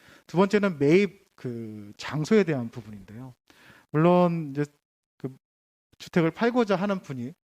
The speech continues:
신청을 하고 그에 따라서, 어, 아마 일정한 기준에 따라서 선정하시는 걸로 알고 있는데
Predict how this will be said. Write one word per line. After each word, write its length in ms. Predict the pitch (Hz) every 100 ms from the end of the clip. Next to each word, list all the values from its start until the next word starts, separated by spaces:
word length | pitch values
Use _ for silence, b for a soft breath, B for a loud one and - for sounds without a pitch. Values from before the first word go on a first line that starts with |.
| _
신청을 480 | - 190 180 165 165
하고 300 | 180 135 160
그에 160 | - 147
따라서, 560 | - 143 139 131 151 143 b b b b b
어, 240 | - 117 120
아마 300 | 131 131 120 -
일정한 460 | 151 - 170 143 147
기준에 320 | 156 151 143
따라서 240 | 151 139
선정하시는 600 | 135 202 196 185 170 165 147
걸로 180 | 139
알고 240 | 123 117 123
있는데 440 | 107 104 135 123